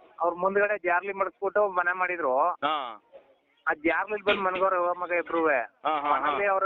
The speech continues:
Speaker 1: ಲೈಟ್ನೇ ಹಾಕೊಂಡು ಅವ್ರ ಏಳ್ ಜೀರ್ಣ ಸೋಸವ್ರೆ.
Speaker 2: ಹಾ.
Speaker 1: ಅವ್ರ್ದ್ ಏಳ್ ಜೀರ್ಣ ಸೋಸವ್ರೆ.
Speaker 2: ಹಾ, ಹಾ.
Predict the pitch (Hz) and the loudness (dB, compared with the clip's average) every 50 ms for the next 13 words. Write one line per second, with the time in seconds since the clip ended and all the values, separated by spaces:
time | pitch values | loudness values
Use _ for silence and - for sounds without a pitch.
0 | 190 180 165 160 165 185 214 240 214 - 226 220 214 214 208 208 - 202 196 202 | 2 0 0 0 0 0 -2 -2 -2 -2 0 2 2 2 0 0 -2 -2 0 2
1 | 220 226 214 208 196 196 202 196 185 175 175 185 202 208 233 - 185 185 - - | 2 4 4 4 4 2 2 0 0 0 0 0 0 0 0 0 -2 0 0 -2
2 | 180 180 170 165 160 156 151 139 123 107 - 95 - _ _ _ _ _ 131 127 | -2 0 0 0 0 2 0 0 0 -2 -4 -8 -16 _ _ _ _ _ _ _
3 | 127 117 110 _ _ 196 208 - - - - _ _ - - - 135 147 156 147 | -20 -20 -20 _ _ -16 -16 -16 -16 -20 -20 _ _ -10 -6 -2 0 0 0 0
4 | 135 120 110 - _ _ _ _ _ _ _ _ _ _ _ _ _ _ _ _ | -2 -4 -8 -12 _ _ _ _ _ _ _ _ _ _ _ _ _ _ _ _
5 | _ - 143 151 160 156 160 160 165 185 190 185 185 190 190 185 190 190 - - | _ -2 2 2 2 4 4 4 4 4 2 2 2 0 0 0 0 0 2 2
6 | 180 170 - 175 160 151 135 131 135 147 147 - - - 143 156 156 147 127 135 | 2 2 2 2 2 4 4 4 4 2 0 -6 -6 -4 -2 0 0 -2 -2 -4
7 | 143 139 127 110 | -4 -4 -6 -6